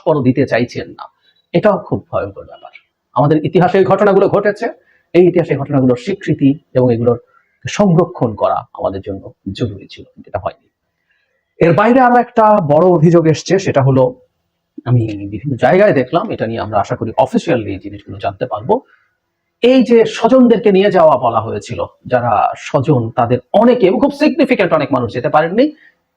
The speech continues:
অভিযোগটা হচ্ছে তাদেরকে যেতে দেয়া হয়নি। এটা খুব ভয়ঙ্কর অভিযোগ, কারণ সত্যিকার অর্থেই আমরা মায়ের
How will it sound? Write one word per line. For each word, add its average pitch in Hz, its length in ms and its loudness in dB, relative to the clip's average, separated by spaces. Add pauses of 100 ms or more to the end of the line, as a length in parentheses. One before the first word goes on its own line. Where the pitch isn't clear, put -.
(220)
অভিযোগটা 302 260 4
হচ্ছে 285 180 2
তাদেরকে 262 300 2
যেতে 190 220 2 (240)
দেয়া 156 240 4 (100)
হয়নি। - 320 -20 (380)
এটা 202 200 2
খুব 151 100 0 (120)
ভয়ঙ্কর 104 460 -6
অভিযোগ, - 240 -20 (280)
কারণ 143 200 0
সত্যিকার 214 380 2
অর্থেই 180 280 0 (480)
আমরা 147 200 4
মায়ের 185 220 4